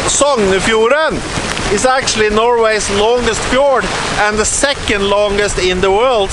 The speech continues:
It's, uh, two hundred and five kilometers, uh, long, and, uh, at some places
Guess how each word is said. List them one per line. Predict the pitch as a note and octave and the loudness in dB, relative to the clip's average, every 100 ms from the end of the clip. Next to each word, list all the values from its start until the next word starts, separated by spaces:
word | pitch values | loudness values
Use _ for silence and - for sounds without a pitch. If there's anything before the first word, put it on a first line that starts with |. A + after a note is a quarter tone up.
| - - - - - - - | -4 -6 -4 -4 -4 -6 -2
It's, | A3 A3 - B3 | -2 -2 -2 0
uh, | A#3 A3+ A3+ A3 | 2 2 0 0
two | C4+ C4+ | 0 2
hundred | B3 B3+ B3 B3+ B3 | 2 2 0 0 0
and | G#3+ G#3 | 0 -2
five | G3+ A3 A3+ A#3+ - | 0 0 2 0 -2
kilometers, | A3+ A#3 B3 A#3 A3 C4 C4+ - - - - - - | 0 0 0 2 2 0 -2 -6 -8 -6 -6 -4 -4
uh, | G3+ G3+ G3+ G3 | -2 0 0 2
long, | F#3+ G3 A3+ C4+ C4+ - | 2 2 2 0 -4 -4
and, | G3+ G#3 G#3 G#3 | -2 0 0 0
uh, | G#3+ G#3 | 0 0
at | F#3+ G#3 - | 0 -4 -2
some | - C4+ C4 | -2 0 0
places | A#3 G#3 F#3+ G#3 G3+ | 0 0 0 -2 -4